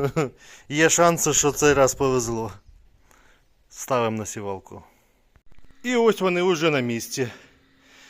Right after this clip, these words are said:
Е, оцей узіл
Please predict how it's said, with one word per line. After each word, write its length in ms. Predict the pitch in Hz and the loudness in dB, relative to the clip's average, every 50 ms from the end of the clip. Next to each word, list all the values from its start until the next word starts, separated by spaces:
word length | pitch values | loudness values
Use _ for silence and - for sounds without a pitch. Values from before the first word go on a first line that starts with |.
| - - _ _ _ _ _ _ _ _ _ _ _ _ _ _ - _ _ - | -20 -20 _ _ _ _ _ _ _ _ _ _ _ _ _ _ -20 _ _ 0
Е, 300 | 165 165 160 151 151 143 127 120 - - - - - - - - - - | 4 4 6 6 4 2 0 -6 -10 -14 -14 -16 -18 -18 -18 -20 -12 -6
оцей 320 | 160 170 - 180 156 151 | -6 -2 2 2 2 2
узіл 380 | 151 143 131 120 127 127 120 | 2 -2 -4 0 0 0 0